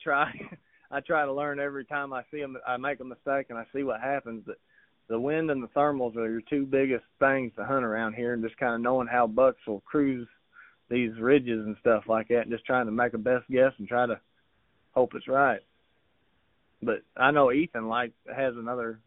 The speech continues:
opinion that I heard him say before, so tell him, Ethan.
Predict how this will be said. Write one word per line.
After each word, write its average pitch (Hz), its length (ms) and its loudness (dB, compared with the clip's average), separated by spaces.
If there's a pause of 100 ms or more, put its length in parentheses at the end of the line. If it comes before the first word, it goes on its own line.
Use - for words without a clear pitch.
(140)
opinion 127 500 -6
that 123 100 -4
I 120 140 0
heard 131 220 0
him 110 180 -10 (260)
say 135 180 0
before, 120 460 -6
so 104 180 -8 (480)
tell 131 220 2
him, 110 100 -6
Ethan. 120 280 -8